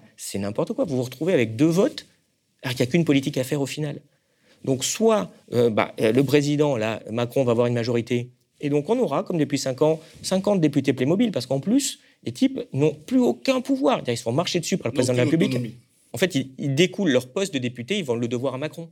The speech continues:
Speaker 1: Si vous n'avez pas l'investiture, La République En Marche, vous aurez, en plus, maintenant, vous avez vu, hein, ils sélectionnent ça par C V, enfin, vous imaginez le truc, c'est, « Eh, Coco, tu votes, machin », enfin, comme une entreprise, en fait, le truc. Donc, vous n'avez plus des représentants du peuple, vous avez des représentants de Macron. <clears throat> Donc, après, qu'ils ferment leur gueule. Après, une fois qu'ils ont compris ça, la plupart, bon, ils s'en foutent, ils vont même plus, qu'est-ce que vous voulez faire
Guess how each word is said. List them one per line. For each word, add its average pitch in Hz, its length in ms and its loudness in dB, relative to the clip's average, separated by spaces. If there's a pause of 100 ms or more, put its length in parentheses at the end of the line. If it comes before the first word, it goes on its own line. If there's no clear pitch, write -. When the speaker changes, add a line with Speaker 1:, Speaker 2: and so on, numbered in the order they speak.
Speaker 1:
Si - 120 -16
vous 139 40 0
n'avez 135 140 4
pas 135 80 2
l'investiture, 117 520 0
La 107 100 0
République 101 280 -8
En 104 60 -2
Marche, 139 180 -4
vous 120 80 -10
aurez, 139 160 -6
en 127 60 -8
plus, 135 180 -4
maintenant, 120 200 0
vous 117 40 -2
avez 104 100 0
vu, 147 160 0
hein, 117 80 -4
ils 110 140 -6
sélectionnent 98 400 -4
ça 117 100 2
par 92 200 -6
C 113 160 0
V, 127 260 2
enfin, - 160 -12 (320)
vous - 60 -16
imaginez 107 340 -6
le 139 60 -8
truc, 135 200 -8
c'est, « 104 220 -8 (140)
Eh, 120 160 -6
Coco, 123 320 -8
tu 117 120 -12
votes, 117 220 -4
machin », 117 200 -6
enfin, 117 120 -4
comme 113 140 -8
une 120 160 -4
entreprise, 330 420 0
en 220 80 -6
fait, 165 200 -10
le 139 60 -10
truc. - 160 -10 (280)
Donc, 120 100 -8
vous 104 60 -2
n'avez 107 80 0
plus 139 100 -4
des 123 80 -2
représentants 113 380 -8
du 220 100 -6
peuple, 165 320 -4
vous 113 80 -18
avez 104 120 -8
des 107 40 -6
représentants 107 380 -8
de 120 40 -8
Macron. 151 280 -10 (580)
<clears throat> - 0 -
Donc, 113 220 -4
après, 110 180 -2
qu'ils - 100 -12
ferment 95 140 -6
leur 98 80 -2
gueule. 156 160 2
Après, 127 220 -2
une 127 100 -6
fois 135 120 0
qu'ils 127 120 -6
ont 123 60 -4
compris 123 260 -6
ça, 123 320 -4 (160)
la - 80 -4
plupart, 117 380 -2
bon, 101 160 -6
ils - 20 -16
s'en 110 120 -8
foutent, 127 220 -10
ils 90 60 -14
vont 101 80 -8
même 123 80 -6
plus, 175 140 -10
qu'est-ce 143 100 -16
que 117 60 -18
vous 120 60 -8
voulez 113 120 -2
faire 139 260 -2